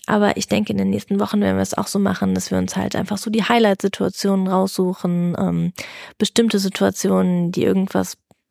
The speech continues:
die wichtige Sachen auch symbolisieren. Und, ähm,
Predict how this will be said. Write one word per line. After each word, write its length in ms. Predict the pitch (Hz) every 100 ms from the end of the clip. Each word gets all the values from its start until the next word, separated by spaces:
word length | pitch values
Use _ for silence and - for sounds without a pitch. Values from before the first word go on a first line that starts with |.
| - 226 _ -
die 320 | 196 185 190
wichtige 340 | 214 - 190 190
Sachen 520 | 196 190 196 185 180
auch 120 | 180
symbolisieren. 840 | 180 190 185 185 185 180 180 175 - _ _ _ _ _ _
Und, 540 | - 202 175 170 165 -
ähm, 460 | 170 165 160 175